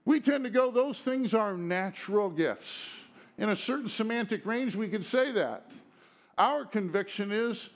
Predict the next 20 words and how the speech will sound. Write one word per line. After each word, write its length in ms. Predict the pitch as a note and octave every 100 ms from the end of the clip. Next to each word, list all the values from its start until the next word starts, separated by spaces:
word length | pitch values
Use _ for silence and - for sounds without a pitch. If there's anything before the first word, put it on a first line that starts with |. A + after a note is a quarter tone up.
| _ -
everything 720 | - C#4+ D4 C4+ - C4 C4 B3
comes 440 | - C4 C4+ B3+
from 640 | - - - - D4 D4+
him. 560 | C4 B3 C4+ D4 C4 E3 - - - - _ _ _ _ _ _ _ _ _ _ _ _ _ _ _ _ _ _ _ _ _ _ _ _ _ _
We 80 | -
can 60 | -
talk 160 | F#3+
about 220 | F#3 F#3 F3+
it 60 |
more 240 | F3+ G3 F#3+
with 160 | E3+
next 340 | F#3+ G3+ G3+ F3
week, 200 | D3+ D#3
but 120 | D3
we 140 | F#3+
don't 160 | F#3+ F#3
want 140 | E3+
to 60 | D#3+
diminish, 480 | D3+ D#3+ F3 D#3+ -
therefore, 560 | D#3+ C#3 - E3 C#3+